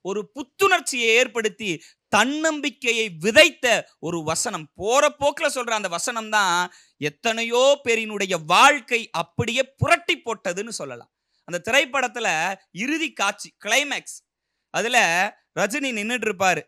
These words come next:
அவங்க தங்கச்சிக்கு அதே, அ, முதலாளியோட திருமணம் செய்யக்கூடிய காட்சி வருது. இவருக்கு பிடிக்காத திருமணம்.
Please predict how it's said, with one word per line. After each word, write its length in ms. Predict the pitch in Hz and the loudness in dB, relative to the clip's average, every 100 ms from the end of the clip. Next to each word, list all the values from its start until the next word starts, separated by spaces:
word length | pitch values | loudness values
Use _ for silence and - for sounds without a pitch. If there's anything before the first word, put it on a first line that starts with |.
| - | -6
அவங்க 380 | 165 170 165 180 | -6 -6 -6 -6
தங்கச்சிக்கு 480 | 254 262 226 190 | 0 -2 -2 -2
அதே, 800 | 240 185 180 233 247 220 190 156 131 | 0 2 4 6 6 4 2 2 -2
அ, 880 | 110 101 _ _ _ _ _ - 135 | -8 -16 _ _ _ _ _ -10 -6
முதலாளியோட 600 | 165 240 254 226 180 220 | 0 6 6 4 0 -4
திருமணம் 400 | 226 208 233 208 | -2 -4 -2 -4
செய்யக்கூடிய 580 | 196 185 175 165 165 202 | -4 -6 -6 -6 -4 -4
காட்சி 360 | 165 170 - | -2 -2 -4
வருது. 440 | 156 147 175 214 147 _ _ | -8 -6 0 0 0 _ _
இவருக்கு 300 | 185 214 185 | -2 -2 -2
பிடிக்காத 480 | 233 247 - 262 254 | -4 -2 4 4 4
திருமணம். 480 | 208 180 151 123 | -2 -6 -8 -10